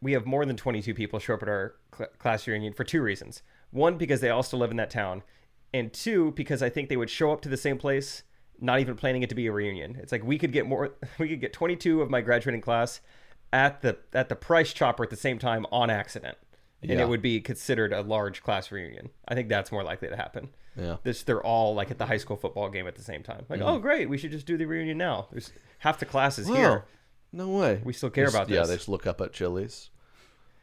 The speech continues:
Speaker 2: "Wait, th-, a third of us are here tonight."
Speaker 1: <laughs> It wouldn't be the Chili's. It would have to be the, the Dollar General. But
Speaker 2: Oh,
Speaker 1: yeah,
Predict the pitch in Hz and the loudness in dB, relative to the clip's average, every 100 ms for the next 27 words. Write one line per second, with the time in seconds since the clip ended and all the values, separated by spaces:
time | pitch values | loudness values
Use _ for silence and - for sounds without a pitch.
0 | - 226 139 - _ - - 143 - 196 | -2 0 0 -2 _ -18 -6 -6 -2 -2
1 | 226 156 87 - 92 117 185 190 80 185 | 0 0 0 -2 -4 -4 2 4 6 4
2 | - 147 - - _ - - - - - | 4 0 -10 -20 _ -20 -20 -20 -20 -20
3 | - - 113 143 151 156 - 113 95 107 | -20 -10 -4 -2 0 -2 2 2 2 0
4 | 107 107 95 101 98 92 107 120 117 92 | -2 -2 -4 -4 -2 -2 -4 -2 -2 -2
5 | 113 101 85 92 - - - 101 92 80 | -2 -4 -2 -6 -8 -18 -4 0 2 4